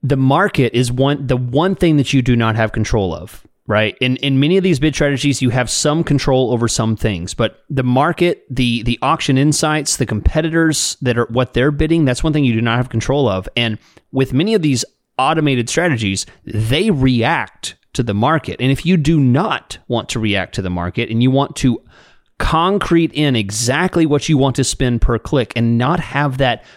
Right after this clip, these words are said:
move up with the market. You know, the, the C P C might move up seasonally, might drop down, and you say, "No, I wanna be here. I wanna be here. I wanna be kinda riding right around the middle of things. I don't wanna be too high. I don't wanna be too low." You can do that with manual.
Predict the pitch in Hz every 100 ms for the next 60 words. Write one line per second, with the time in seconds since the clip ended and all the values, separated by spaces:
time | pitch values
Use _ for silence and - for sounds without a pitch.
0 | - 90 101 104 113 123 127 160 170 -
1 | 113 107 117 151 - - 104 104 101 104
2 | - 127 117 135 - 156 113 101 104 113
3 | 135 143 151 - 165 175 143 104 80 -
4 | - - 95 92 95 104 120 139 156 143
5 | 95 101 117 113 104 131 98 - - 117
6 | 143 139 113 107 98 151 147 - - 120
7 | 123 110 101 156 156 120 113 110 104 -
8 | - - 135 113 92 52 123 147 151 151
9 | 156 147 139 143 135 139 135 123 117 127
10 | 135 139 139 139 127 147 139 139 117 120
11 | 123 120 117 113 107 135 135 117 104 107
12 | 104 113 123 127 - - _ _ - -
13 | _ _ - 110 131 131 156 135 117 110
14 | 117 147 87 82